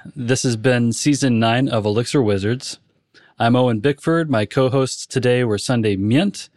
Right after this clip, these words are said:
Dan Ivovich, and Bilal Hankins. Elixir Wizards is brought to you by Smart Logic with production support from Hanger Studios. We here at Smart Logic build custom web and mobile software.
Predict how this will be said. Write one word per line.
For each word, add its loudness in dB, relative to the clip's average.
Dan 2
Ivovich, 0
and 0
Bilal 2
Hankins. -2
Elixir 2
Wizards 2
is -4
brought 0
to -6
you 0
by 2
Smart -2
Logic -2
with -4
production -2
support -2
from -6
Hanger 0
Studios. -4
We 4
here 0
at -2
Smart -2
Logic -2
build 0
custom -2
web 2
and 0
mobile 0
software. -2